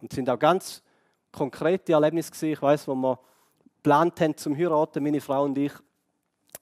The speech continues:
haben wir eine Kirche gesucht. Dann haben wir die Kirche gesehen, da in Horn am See. Meine Frau hat gerne am See wollen heiraten und die Kirche ist direkt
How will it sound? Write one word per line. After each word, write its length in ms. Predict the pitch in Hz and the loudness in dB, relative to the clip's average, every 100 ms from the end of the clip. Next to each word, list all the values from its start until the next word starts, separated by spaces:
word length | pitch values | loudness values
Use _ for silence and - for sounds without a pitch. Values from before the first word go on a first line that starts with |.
| - | -6
haben 140 | 135 | -2
wir 80 | 127 | 0
eine 100 | 117 | 2
Kirche 220 | 165 180 | 4 4
gesucht. 500 | 165 165 160 - - _ _ _ _ _ | 2 -2 -2 -4 -18 _ _ _ _ _
Dann 120 | 123 | -4
haben 100 | 131 | -4
wir 40 | 127 | -2
die 100 | 123 | -2
Kirche 220 | 156 156 | 0 0
gesehen, 280 | - 143 139 | -2 -4 -2
da 120 | 113 | -2
in 180 | 117 110 | -2 -2
Horn 280 | 135 147 131 | -2 -2 -6
am 100 | 113 | -6
See. 340 | 131 143 151 - _ _ _ | -4 -4 -6 -14 _ _ _
Meine 180 | 120 117 | -14 -4
Frau 220 | 120 123 | -2 -2
hat 240 | 110 _ _ _ _ _ - | -4 _ _ _ _ _ -6
gerne 260 | 120 120 | -4 -4
am 60 | 110 | -8
See 260 | - 117 | -8 -6
wollen 200 | 120 117 | -2 -4
heiraten 420 | 113 117 113 - 110 | -4 -6 -6 -6 -10
und 120 | - | -10
die 60 | |
Kirche 200 | 110 131 | -8 -6
ist 140 | 117 - | -6 -10
direkt 500 | 104 123 - _ | -12 -12 -14 _